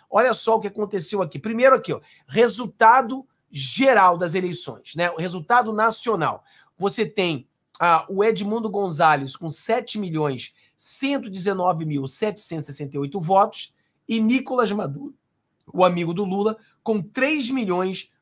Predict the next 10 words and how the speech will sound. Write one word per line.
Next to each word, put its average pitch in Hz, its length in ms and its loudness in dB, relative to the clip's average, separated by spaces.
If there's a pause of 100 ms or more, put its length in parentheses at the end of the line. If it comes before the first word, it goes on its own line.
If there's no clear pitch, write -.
duzentos 208 480 -4
e - 20 -6
vinte 220 160 -6
e - 40 -8
cinco 214 300 -6
mil 185 200 -2
oitocentos 190 420 -2
e 160 40 -8
dezenove 175 360 0
votos. 147 540 2